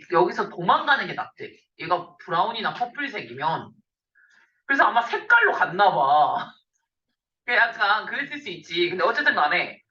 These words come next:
브라운이나 퍼플색이면은 거기서 멀리 떨어지래. 그리고 여기까지 된다. 그다음에 when it goes back to normal.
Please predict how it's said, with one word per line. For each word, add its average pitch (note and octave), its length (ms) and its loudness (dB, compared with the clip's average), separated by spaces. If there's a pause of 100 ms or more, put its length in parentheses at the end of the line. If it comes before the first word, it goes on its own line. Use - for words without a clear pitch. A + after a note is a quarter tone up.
(180)
브라운이나 D4+ 520 2
퍼플색이면은 D#4+ 960 0
거기서 G3 340 -6
멀리 - 340 -2
떨어지래. F#4 500 -2 (880)
그리고 D4 580 -4
여기까지 A3 440 -2
된다. F#3 600 -2
그다음에 F3 460 -2 (840)
when G3 300 0
it G4+ 300 -6
goes G#3 360 -2
back A#3+ 300 -2
to - 160 -12
normal. F3+ 560 -4